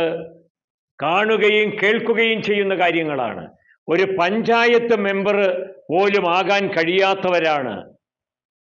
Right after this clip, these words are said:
ഉന്നതമായ സ്ഥാനങ്ങളിൽ ഇരിക്കുന്നവരെ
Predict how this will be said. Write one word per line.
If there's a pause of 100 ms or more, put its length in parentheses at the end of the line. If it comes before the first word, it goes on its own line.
(200)
ഉന്നതമായ
സ്ഥാനങ്ങളിൽ
ഇരിക്കുന്നവരെ